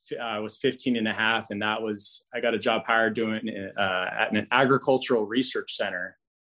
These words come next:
And so that was through the U S D A. And, and then again, it just, these doors opened and my interest was just like, "Wow, this is so intriguing. I love this." Uh, um,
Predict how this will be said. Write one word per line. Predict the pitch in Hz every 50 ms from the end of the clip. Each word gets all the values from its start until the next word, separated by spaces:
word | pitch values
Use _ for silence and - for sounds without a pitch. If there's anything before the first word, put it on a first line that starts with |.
| _ _ _
And | 101 104 104 98
so | 98 - - 117 107 104 104 101 101 101 98 101 98
that | 110 113 135
was | 127 120 -
through | - - 120
the | 110 107
U | 101 104 113 117 113
S | 107 107 -
D | - - 104 104 104
A. | 104 107 107 104 101 101
And, | 98 95 95 _ _ _ _ _ _ _ _ _ _ _ _ -
and | 104 104 107
then | 113 113 113
again, | 113 110 107 107 - - 117 143 143
it | 120 107
just, | 98 120 117 - -
these | - 117 107 -
doors | - 127 120 120 110 101
opened | 123 127 131 127 127 127 123 123 123 120
and | 110 104 101 101
my | 101 101 101 110
interest | 117 120 120 120 120 110 - - -
was | 110 104
just | 104 101 - -
like, | 110 98 - 110
"Wow, | 123 131 123 113 113
this | 113 - - - - - -
is | - 107 98 - -
so | - - 127 113 107
intriguing. | 104 101 - - 170 165 165 151 151 147 143 127
I | 107
love | 98 101 123 139 143 139
this." | 135 139 139 139 139 - - - -
Uh, | 110 107 104 110 104
um, | 98 98 98 92 92 90 90 87